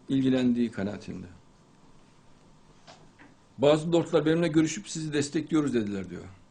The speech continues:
Lord dediği kişiler işte İngiliz derin devletinin mensupları. İngiliz millet-, milletvekillerinin çoğu Öcalan'la görüştüler.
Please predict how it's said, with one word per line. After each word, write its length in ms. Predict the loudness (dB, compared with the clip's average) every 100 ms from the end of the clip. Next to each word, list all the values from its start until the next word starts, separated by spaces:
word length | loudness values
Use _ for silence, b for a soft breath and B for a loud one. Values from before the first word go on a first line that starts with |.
| _ _ _ _ -20 -2
Lord 220 | -2 0 -2
dediği 240 | -2 -2
kişiler 280 | -6 -4 -4
işte 160 | -2
İngiliz 280 | -2 0 2
derin 220 | 2 4
devletinin 340 | 2 0 -2 -4
mensupları. 520 | -4 -6 -10 -10 -10 -12 -20 -20 -20 -20 _ -20 _ -20 _ _ _ _ _ -20 -20 -20 _ _ -20 -20 -20 -20 _ -20 _ _ _ -20 _ _ -20 _ _ _ _ b b b b -14 -2
İngiliz 280 | 2 2 2
millet-, 380 | 2 2 0
milletvekillerinin 720 | 2 2 2 -2 -2 0 0 0
çoğu 300 | -2 -2 0
Öcalan'la 460 | 2 2 2 0
görüştüler. 600 | -2 -2 -2 -6 -6 -6